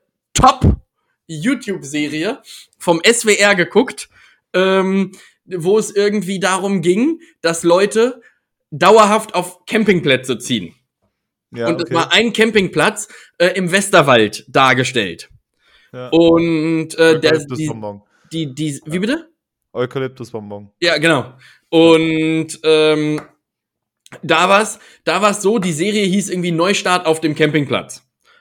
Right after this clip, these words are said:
Speaker 1: Und dargestellt,
Speaker 2: Ja.
Speaker 1: also Hauptperson, war ein, äh, wie er sagt,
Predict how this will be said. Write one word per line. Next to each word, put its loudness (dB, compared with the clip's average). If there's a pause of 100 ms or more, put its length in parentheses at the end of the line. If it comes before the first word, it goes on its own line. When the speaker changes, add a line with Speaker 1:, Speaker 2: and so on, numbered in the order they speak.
Speaker 1:
Und -2
dargestellt, 2
Speaker 2:
Ja. -4
Speaker 1:
also -2
Hauptperson, 0 (240)
war 2
ein, 0 (140)
äh, 0
wie -4
er 2
sagt, -4